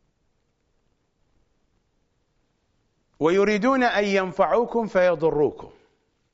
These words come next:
سأخذكم في جولة بين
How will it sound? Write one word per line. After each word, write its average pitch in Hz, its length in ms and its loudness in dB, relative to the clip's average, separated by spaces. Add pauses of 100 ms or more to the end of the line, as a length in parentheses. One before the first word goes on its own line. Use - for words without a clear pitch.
(3250)
سأخذكم 254 880 0
في 220 300 0
جولة 202 840 -2 (3500)
بين 214 640 0